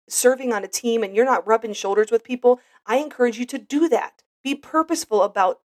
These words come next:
establishing relationships with people, those who are believers and those who are non-believers.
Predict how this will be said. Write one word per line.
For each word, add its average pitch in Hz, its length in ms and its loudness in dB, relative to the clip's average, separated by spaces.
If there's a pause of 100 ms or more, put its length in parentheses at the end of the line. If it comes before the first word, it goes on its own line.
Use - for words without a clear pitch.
(260)
establishing 254 840 0 (240)
relationships 208 840 -4
with 196 180 -20
people, 151 460 -8 (220)
those 208 240 4
who 208 120 -2
are 175 120 4
believers 247 560 -2
and 208 180 -6
those 196 160 -4
who 247 140 -6
are 247 80 2
non-believers. 196 720 -6